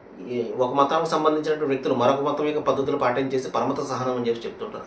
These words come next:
అవసరం లేదు అలాగా. ఒకరి మత విశ్వాసాలు మరొకరు పాటించిన అవసరం లేదు.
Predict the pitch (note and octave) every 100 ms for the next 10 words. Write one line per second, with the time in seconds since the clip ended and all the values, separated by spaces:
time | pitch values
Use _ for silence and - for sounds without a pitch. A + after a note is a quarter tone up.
0 | - D3 G3 G3+ F3+ - - - - -
1 | - - - - G#2+ D#3+ D#3+ E3+ F#3 F3
2 | G3 F#3+ F#3 E3 F3+ - D3+ F#3+ F#3+ F#3+
3 | F#3 F#3+ F3+ -